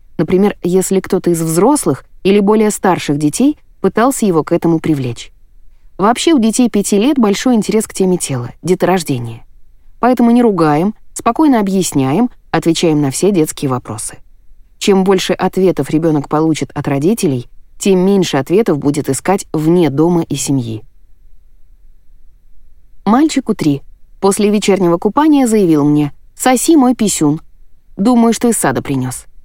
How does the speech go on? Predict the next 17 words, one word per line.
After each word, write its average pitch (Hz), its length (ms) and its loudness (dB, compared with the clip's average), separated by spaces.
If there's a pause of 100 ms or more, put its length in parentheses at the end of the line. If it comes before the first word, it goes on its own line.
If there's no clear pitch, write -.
(140)
Как - 300 -2
правильно 160 440 2
реагировать? 143 640 -2 (760)
Реагировать 151 600 0
спокойно. 113 560 -6 (560)
В 190 100 -2
обморок 254 420 2
не 147 80 0
падать, 220 500 0 (200)
за 190 160 2
сердце 302 300 -2
не 139 100 0
хвататься, 220 640 -2 (240)
узнать, 202 480 2
где 190 280 2
слышал 175 360 -2
такое. 120 420 -8